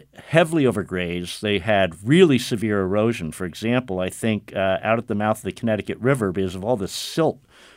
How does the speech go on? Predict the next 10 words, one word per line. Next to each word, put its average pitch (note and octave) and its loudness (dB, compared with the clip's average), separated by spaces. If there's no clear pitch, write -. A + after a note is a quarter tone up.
coming B2 2
down A2+ 4
from G#2+ -6
erosion G2+ 0
of F2 -6
these F#2 -4
central A2 -4
New G2 -2
England F#2 -4
pastures, A#2+ -4